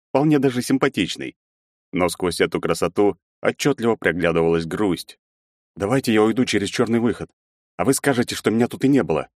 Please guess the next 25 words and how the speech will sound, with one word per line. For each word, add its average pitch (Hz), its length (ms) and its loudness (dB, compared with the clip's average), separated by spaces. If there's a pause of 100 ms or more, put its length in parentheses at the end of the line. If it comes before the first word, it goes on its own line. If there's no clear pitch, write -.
(160)
предложил 85 500 0
я, 98 180 4
поглядывая 82 480 0
по 85 120 -8
сторонам. 82 520 -4 (460)
«Чёрный 95 340 2
выход 90 260 0
же 87 140 0
есть 87 380 0
в 101 40 -4
этом 80 240 -2
доме? 85 300 -2 (640)
Я 107 140 0
создам 120 320 0
магическую 113 460 -4
сеть, - 240 -2
по 92 100 -6
которой 110 280 0
они 104 140 2
не 107 80 0
смогут 104 400 -2
понять, 107 300 -2
что - 160 -2
я 110 100 2
был. 113 300 0